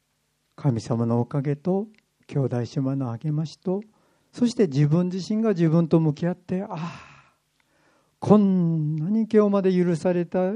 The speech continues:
きたのに、ほんのちょっとの他人の嫌なことを許せない、こんな私を憐れんでくださいという祈りを通してですね、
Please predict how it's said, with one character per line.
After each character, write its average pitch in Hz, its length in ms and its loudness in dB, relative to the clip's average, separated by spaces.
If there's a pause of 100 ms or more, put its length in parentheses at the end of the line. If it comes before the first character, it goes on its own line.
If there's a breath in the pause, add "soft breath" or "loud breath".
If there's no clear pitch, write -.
き - 160 -18
た 175 140 0
の 175 140 2
に、 185 420 2 (360 soft breath)
ほ - 180 6
ん 214 120 6
の 220 120 4
ち 220 100 2
ょ - 20 6
っ 214 40 0
と 226 220 2
の 220 160 4
他 180 140 0
人 185 300 -2
の 196 400 2 (480)
嫌 151 180 4
な 147 140 4
こ 147 100 0
と 147 120 0
を 139 60 0
許 147 220 0
せ 170 220 -6
な 196 200 -4
い、 190 220 -8 (160)
こ - 140 -4
ん 196 160 -2
な 202 100 -4
私 185 400 -4
を 156 240 2
憐 165 60 -2
れ 175 100 -4
ん 175 60 -2
で 170 100 -4
く 175 100 -6
だ 175 120 -2
さ 196 240 -10
い 226 100 -6
と 233 160 -6
い 202 260 0
う 190 100 2
祈 165 340 2
り 175 80 0
を 156 100 0
通 165 300 -4
し - 120 -14
て 202 140 -4
で 165 80 -6
す - 140 -12
ね、 143 240 -8